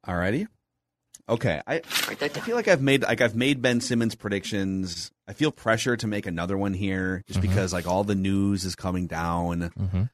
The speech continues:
Speaker 1: But I also wanna catch Judd in the last quarter of the year in batting average. So I, I don't just want, like, light predictions on fire here.
Speaker 3: That's okay.
Speaker 1: So I'm gonna pivot, and I'm gonna make a Declan prediction, and you can stay on the line for this one.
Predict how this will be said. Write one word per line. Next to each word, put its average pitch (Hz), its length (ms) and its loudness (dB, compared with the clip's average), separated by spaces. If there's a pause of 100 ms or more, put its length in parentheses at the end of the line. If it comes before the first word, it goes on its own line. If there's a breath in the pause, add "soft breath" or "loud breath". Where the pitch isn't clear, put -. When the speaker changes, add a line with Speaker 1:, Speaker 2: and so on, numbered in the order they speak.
(260)
Speaker 1:
But 135 100 -2
I 165 40 6
also 190 220 4
wanna 185 200 4
catch - 340 -4
Judd 120 480 4 (340)
in 120 120 0
the 117 60 2
last 117 380 2
quarter 123 340 4
of 117 60 4
the 98 80 0
year 104 180 0
in 107 100 -2
batting 98 320 0
average. 131 280 4 (100)
So 165 100 4
I, 180 200 2
I 170 40 4
don't 190 160 -2
just 160 160 -2
want, 151 120 4
like, 127 140 4
light 110 380 2
predictions 120 400 -2
on 92 180 0
fire 110 400 0
here. 78 480 -6 (440)
Speaker 3:
That's 175 220 -8
okay. 117 220 -6 (160)
Speaker 1:
So 147 520 6 (120)
I'm 196 60 -4
gonna 220 120 -2 (180)
pivot, 104 180 -2 (880)
and 139 100 0
I'm 143 80 4
gonna 160 120 4
make 147 200 4
a 123 40 4
Declan 113 380 2
prediction, 87 540 -6
and 110 140 0
you 139 80 2
can 139 160 -2
stay 123 240 0
on 120 160 2
the 110 60 2
line 87 280 0
for 80 100 -12
this 80 200 -10
one. 76 180 -12